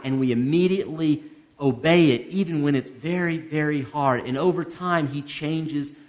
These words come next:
who we are. Here's the final note of the whole story. We're calling it a n-, night and be done. You notice it says, very sad, last verse, verse twenty-nine, after John has been beheaded, that some of his disciples come and they take his body.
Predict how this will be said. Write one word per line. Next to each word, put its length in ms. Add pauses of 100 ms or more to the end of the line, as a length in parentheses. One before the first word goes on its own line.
(120)
who 400
we 340
are. 240
Here's 260
the 80
final 400
note 360
of 240
the 80
whole 200
story. 500
We're 220
calling 300
it 80
a 60
n-, 480 (100)
night 220
and 100
be 100
done. 400 (340)
You 100
notice 360
it 120
says, 500
very 300
sad, 380
last 320
verse, 220
verse 220
twenty-nine, 600
after 180
John 280
has 80
been 200
beheaded, 500 (440)
that 100
some 120
of 60
his 160
disciples 600
come 200
and 80
they 60
take 280
his 160
body. 460